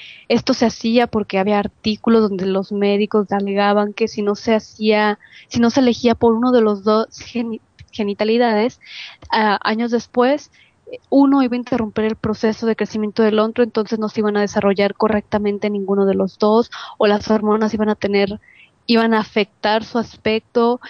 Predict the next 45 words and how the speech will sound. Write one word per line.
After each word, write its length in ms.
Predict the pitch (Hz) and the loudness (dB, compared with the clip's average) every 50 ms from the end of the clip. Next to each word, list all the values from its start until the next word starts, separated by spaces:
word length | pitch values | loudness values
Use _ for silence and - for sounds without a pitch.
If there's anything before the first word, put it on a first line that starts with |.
| - - _ _ | -20 -20 _ _
y 140 | - 220 - | -10 -10 -8
que 300 | - - 226 214 208 208 | -4 0 2 2 2 2
eso 180 | 202 - - | 0 0 0
iba 140 | 226 214 220 | 2 2 2
a 20 | 214 | 0
conllevar 840 | - 220 214 220 202 190 202 190 202 202 202 208 214 208 214 214 | 0 -2 -4 -4 -2 -2 0 0 2 2 2 2 2 2 2 2
a 80 | 214 202 | 2 0
una 160 | 202 202 202 | 0 0 -2
serie 220 | 202 - 208 202 | -4 -4 -4 -2
de 80 | 202 196 | -2 -2
problemas 680 | - 196 190 185 196 196 196 202 202 214 220 226 - - - - | -2 -2 -2 0 0 2 2 2 2 2 0 0 -2 -4 -12 -4
y 140 | - 214 202 | 0 0 2
a 60 | 196 | 2
la 160 | 196 196 190 | 2 2 2
vez 340 | 180 196 196 202 220 240 - - - - - - - | 2 2 2 2 0 -2 -4 -10 -20 -20 -20 -18 -10
que 100 | - 208 | -4 0
iba, 180 | 202 208 202 185 - 156 - - | 0 2 0 0 -4 -14 -10 -6
iban 260 | - 226 214 208 208 | -4 -2 -2 0 0
a 60 | 214 202 | -2 -2
ser 160 | - 220 196 | -2 -4 -4
propensos 500 | - 214 - - 208 208 208 220 220 220 | -4 -4 -2 0 0 0 0 0 -2 -2
a 20 | |
infecciones. 800 | 214 202 - - 185 - - - 214 208 208 220 233 233 233 226 | -2 -2 -2 -4 -4 -4 -4 -2 0 2 2 4 2 2 0 0
Y 220 | 196 196 180 151 - _ _ _ _ _ _ _ - | -2 -6 -6 -8 -10 _ _ _ _ _ _ _ -2
me 80 | 254 | -2
empezó 300 | 254 226 254 262 - 294 | 0 2 0 0 2 2
ella 140 | 302 311 320 | 2 2 2
a 20 | |
contar 340 | - 277 247 226 247 240 247 | 0 0 -4 -2 -2 -2 -2
como 220 | - - 240 226 208 | -2 -6 -8 -8 -4
todo 240 | - 240 247 254 | 0 2 2 2
este 160 | 254 - - 247 | 2 2 -2 -6
artículo 340 | - - 226 - 226 214 | -4 -4 -4 0 0 0
y, 80 | 214 208 - - - | 0 0 -4 -10 -8
y 180 | - 226 220 202 - - - 196 - - | -6 -6 -6 -6 -8 -14 -14 -12 -4 0
fue 180 | 247 233 233 | 0 0 0
como 200 | - - 233 226 | 0 -2 -4 -4
el 60 | 214 190 | -2 -2
planteamiento 340 | 202 190 196 208 202 202 | -2 -2 -2 -2 -2 0
de, 80 | 208 196 | 0 2
a 40 | 196 | 2
ver, 140 | 196 190 190 | 2 2 2
a 60 | 190 | 0
ver, 240 | 190 190 208 - - - - _ _ _ _ - _ _ - | 0 -2 -4 -6 -12 -20 -20 _ _ _ _ -20 _ _ -2
pero 360 | - 226 220 214 208 - | 0 2 2 2 2 0